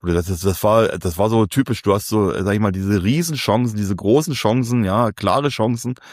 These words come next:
und da machst du halt so eine Murmel, machst du dann halt rein. Ja, da, da war schon irgendwie klar so, ja, wenn überhaupt, dann halt so heute.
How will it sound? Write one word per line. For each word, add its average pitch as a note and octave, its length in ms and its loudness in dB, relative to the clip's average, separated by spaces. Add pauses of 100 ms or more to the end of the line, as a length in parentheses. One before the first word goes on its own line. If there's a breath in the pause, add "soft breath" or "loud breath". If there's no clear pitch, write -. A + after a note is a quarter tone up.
(280 loud breath)
und F#2+ 120 -4
da G2 60 4
machst G#2+ 220 0
du A#2+ 60 4
halt A2+ 120 2
so - 80 0
eine A2 120 4
Murmel, A2+ 420 4
machst G#2+ 240 -2
du A2 40 -4
dann G2 160 -2
halt F#2+ 180 -2
rein. D#2+ 300 -2 (240)
Ja, G2+ 160 0
da, F#2+ 180 -6
da G2+ 120 0
war G#2 120 2
schon B2+ 160 -2
irgendwie A2 220 0
klar F#2 300 0
so, F#2+ 180 -2
ja, F#2 360 0
wenn A#2 260 0
überhaupt, G#2 480 0
dann F#2+ 140 -2
halt F2+ 180 -2
so D#2+ 240 -4
heute. D2+ 320 -6